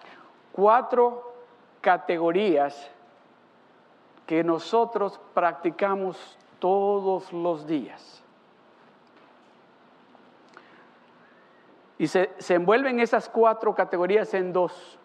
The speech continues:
La número uno es cosas que hiciste y cosas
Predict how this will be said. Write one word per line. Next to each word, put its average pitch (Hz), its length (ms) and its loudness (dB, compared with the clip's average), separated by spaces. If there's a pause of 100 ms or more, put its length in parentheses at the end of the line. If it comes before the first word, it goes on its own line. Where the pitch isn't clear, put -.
(600)
La 156 120 4
número 208 300 4
uno 208 260 4
es 185 240 0 (480)
cosas 226 800 0 (600)
que 175 100 4
hiciste 240 640 -2 (2500)
y 190 100 4
cosas 247 640 2